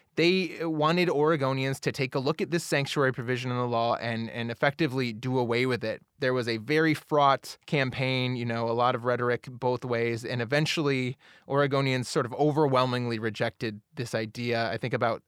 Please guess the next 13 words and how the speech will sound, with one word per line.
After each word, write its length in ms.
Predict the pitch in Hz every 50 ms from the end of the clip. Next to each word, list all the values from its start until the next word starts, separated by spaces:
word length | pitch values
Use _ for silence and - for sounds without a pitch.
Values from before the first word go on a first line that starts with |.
| _ -
almost 340 | 156 160 160 151 139 - -
sixty-five 640 | - 175 160 - - 156 139 - - 127 123 117 -
percent 500 | 135 123 - - - 127 120 117 104 -
of 140 | 120 117 107
voters 580 | 113 123 117 113 110 117 113 110 107 - - -
said 280 | 113 - 113 110 104 110
no, 340 | 110 113 113 107 104 107 -
so 260 | - - 117 113 110 - - - - - - - - - - 151 -
fairly 300 | 202 202 208 208 196 180
went 220 | 160 139 127 139
down 200 | 135 127 120 117
in 100 | 113 107
flames. 520 | - - 104 90 76 78 110 - - -